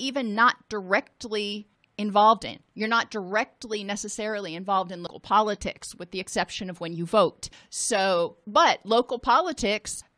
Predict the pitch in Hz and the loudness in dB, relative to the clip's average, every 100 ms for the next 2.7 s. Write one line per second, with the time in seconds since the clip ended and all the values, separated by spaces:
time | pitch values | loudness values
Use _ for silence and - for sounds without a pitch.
0 | - 220 208 - 208 226 240 269 269 202 | 0 2 0 0 2 2 4 4 4 4
1 | 180 180 320 - _ _ - 202 202 214 | 2 0 -4 -8 _ _ 2 4 4 2
2 | 226 240 254 254 - 220 | 0 -2 -2 -8 -6 -6